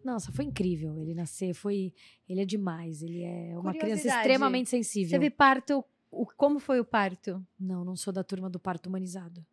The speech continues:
Speaker 2: Não, foi
Speaker 1: Não,
Speaker 2: cesárea.
Speaker 1: foi cesárea.
Speaker 2: Marcou, agendou e foi.
Speaker 1: Três filhos
Speaker 2: Tá
Speaker 1: de
Speaker 2: tudo
Speaker 1: cesárea.
Speaker 2: certo aqui na Paz e Filhos. Você faz do jeito que você quiser. Ninguém
Speaker 1: Não,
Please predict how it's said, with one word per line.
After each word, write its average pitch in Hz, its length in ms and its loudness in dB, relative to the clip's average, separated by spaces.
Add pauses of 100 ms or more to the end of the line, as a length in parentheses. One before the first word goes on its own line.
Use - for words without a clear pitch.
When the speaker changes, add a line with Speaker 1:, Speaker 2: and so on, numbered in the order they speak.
(180)
Speaker 2:
Não, 190 320 0
foi 202 160 0
Speaker 1:
Não, 190 80 2
Speaker 2:
cesárea. 175 520 2
Speaker 1:
foi 196 160 -4
cesárea. 196 260 -2
Speaker 2:
Marcou, 196 180 0
agendou 220 540 -2
e 233 60 -2
foi. 240 180 0
Speaker 1:
Três 269 240 2
filhos 220 220 2
Speaker 2:
Tá 240 80 4
Speaker 1:
de 214 80 -2
Speaker 2:
tudo 320 80 0
Speaker 1:
cesárea. 214 280 2
Speaker 2:
certo 254 120 0
aqui 240 120 -4
na 233 120 -2
Paz 220 220 -4
e 240 60 -4
Filhos. 175 280 -14
Você 185 120 -12
faz 202 260 -6
do 185 40 -14
jeito 208 240 -8
que 240 80 -20
você 302 260 -8
quiser. 247 360 -8
Ninguém 254 200 2
Speaker 1:
Não, 240 100 4